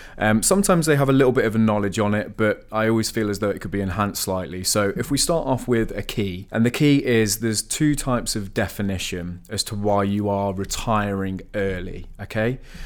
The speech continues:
So you're retiring before your normal pension age. So again, let's just remind ourselves that the nineteen ninety-five scheme is age sixty, the two thousand eight scheme is age sixty-five, and the two thousand and fifteen scheme is state pension age.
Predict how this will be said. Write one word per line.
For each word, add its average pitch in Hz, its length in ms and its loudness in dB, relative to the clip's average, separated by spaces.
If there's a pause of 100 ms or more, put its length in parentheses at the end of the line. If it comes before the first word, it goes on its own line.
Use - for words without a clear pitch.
So 104 180 2
you're 104 160 2
retiring 110 640 4
before 98 360 0
your 101 160 -2
normal 107 480 4
pension 104 420 -2
age. 87 240 -6
So - 140 -2
again, 117 340 2
let's - 200 -2
just - 380 -4
remind 101 640 -2
ourselves 95 440 -2
that 95 240 -4 (240)
the 107 80 -2
nineteen 117 320 4
ninety-five 98 480 -2
scheme 98 280 -2
is 92 120 -4
age 92 180 -4
sixty, 151 560 0 (400)
the 101 80 -8
two 123 160 2
thousand 107 380 0
eight 98 180 -4
scheme 92 320 -4
is 90 160 -6
age 92 220 -4
sixty-five, 110 800 0 (300)
and 95 120 -4
the 98 60 -2
two 117 220 0
thousand 101 340 0
and 95 300 -2
fifteen 101 440 -4
scheme 92 400 -4
is 95 140 -10
state 95 300 -4
pension 101 360 -6
age. 82 380 -14